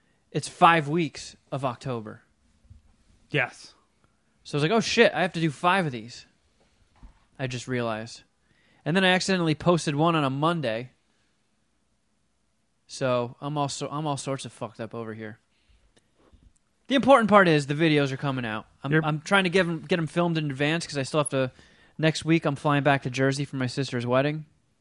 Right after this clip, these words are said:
Speaker 1: So I'm trying to get ahead of as much M S P H Patreon stuff as I can.
Speaker 2: Yeah,
Speaker 1: I gotta
Speaker 2: you're
Speaker 1: film one more. I gotta bank one more episode, and then I'm good for the month.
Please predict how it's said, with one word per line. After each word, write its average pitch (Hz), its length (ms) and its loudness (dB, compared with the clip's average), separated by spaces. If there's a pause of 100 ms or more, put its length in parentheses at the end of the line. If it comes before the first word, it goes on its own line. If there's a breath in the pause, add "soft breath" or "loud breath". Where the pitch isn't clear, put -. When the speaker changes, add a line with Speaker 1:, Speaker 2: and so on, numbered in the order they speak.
(840)
Speaker 1:
So - 120 -6
I'm 135 60 -2
trying 143 220 2
to 131 80 -2
get 131 160 2
ahead 123 280 2
of 127 300 -6 (240)
as 127 160 -6
much 131 400 -4 (680)
M 139 140 0
S 135 140 -2
P 135 240 0
H - 320 -2 (840)
Patreon 135 500 -2
stuff 123 300 -4
as 123 100 -10
I 117 100 -2
can. 120 440 -6 (840)
Speaker 2:
Yeah, 131 120 -6
Speaker 1:
I 139 60 -2
gotta 147 140 6
Speaker 2:
you're 123 60 -2
Speaker 1:
film 160 260 2
one 202 180 6
more. 139 340 4
I 135 60 -4
gotta 139 140 2
bank 143 200 0
one 170 220 2
more 156 160 4
episode, 131 440 0
and 117 80 -6
then 117 100 -6
I'm 113 80 -8
good 110 180 -4
for - 80 -10
the 110 80 -6
month. 107 300 -8